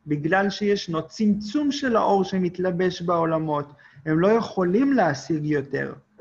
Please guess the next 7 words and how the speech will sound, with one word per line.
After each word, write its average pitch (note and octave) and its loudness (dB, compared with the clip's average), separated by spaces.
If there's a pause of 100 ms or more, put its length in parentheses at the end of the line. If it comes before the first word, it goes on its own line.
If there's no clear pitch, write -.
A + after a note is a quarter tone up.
(960)
עד B3+ 2
שמגיעים A3+ 2
לעולם F#3+ 2
שלנו, F3+ -2 (280)
עולם G3 6
העשייה F#3 2
הגשמי, D#3+ -2